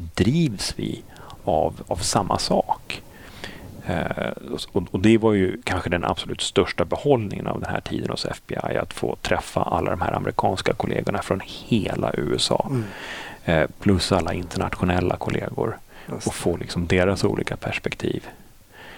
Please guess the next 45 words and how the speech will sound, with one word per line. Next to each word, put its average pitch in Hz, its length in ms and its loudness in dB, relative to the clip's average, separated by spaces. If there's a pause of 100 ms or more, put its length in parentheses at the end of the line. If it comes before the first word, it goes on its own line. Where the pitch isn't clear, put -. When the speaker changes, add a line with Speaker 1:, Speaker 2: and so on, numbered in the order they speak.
(420)
Speaker 1:
Så - 140 4
att, - 260 0
eh, 90 260 4
men, 110 260 2
men 113 260 2
så 113 120 0
småningom 120 380 2
så 110 120 2
hamnade 90 320 2
jag - 80 -2
där 55 200 2
i, 52 180 0 (100)
i 107 60 -6
Haag - 320 -2 (100)
på - 260 0
Europols 104 580 -2
högkvarter - 600 0
och - 80 2
jobbade - 360 0
med 107 200 0 (600)
Speaker 2:
Du, 156 120 4
för 165 100 2
du 160 80 0
sa 170 200 8
det 156 100 8
tog 170 300 2
lite 143 220 2
tid, 131 320 4
och 139 180 2
nio 143 460 0
månader 139 600 6
ungefär 123 380 2
att 113 60 4
landa. 127 500 6
Va, 135 200 6
vad 147 200 6
var 156 120 8
det 147 60 4
som 151 160 -4
gjorde 143 200 2
att 135 80 2
du 139 80 -2
behövde 131 380 0
den 127 120 0
här? 117 220 -4